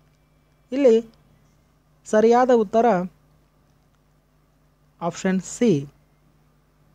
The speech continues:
ಪುಷ್ಟೀಕರಣದ ಮೂಲಕ ಉಂಟಾಗುವ ಬಂಧನದ ಬಲವರ್ಧನೆ. ಸಂಪರ್ಕ ಕಲಿಕೆಯಲ್ಲಿ ಕಂಡುಬರುವ ಪ್ರಬಲವಾದ ಅಂಶ ಯಾವುದಾಗಿದೆ ಅಂದರೆ ಪುಷ್ಟೀಕರಣದ ಮೂಲಕ ಉಂಟಾಗುವ ಬಂಧನದ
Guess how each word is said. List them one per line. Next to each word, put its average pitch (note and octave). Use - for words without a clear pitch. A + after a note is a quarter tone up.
ಪುಷ್ಟೀಕರಣದ C4
ಮೂಲಕ F#3
ಉಂಟಾಗುವ F3+
ಬಂಧನದ E3
ಬಲವರ್ಧನೆ. D3
ಸಂಪರ್ಕ G3+
ಕಲಿಕೆಯಲ್ಲಿ G3+
ಕಂಡುಬರುವ G3
ಪ್ರಬಲವಾದ A#3
ಅಂಶ A3+
ಯಾವುದಾಗಿದೆ E3+
ಅಂದರೆ D3
ಪುಷ್ಟೀಕರಣದ G#3
ಮೂಲಕ E3+
ಉಂಟಾಗುವ F3+
ಬಂಧನದ D#3+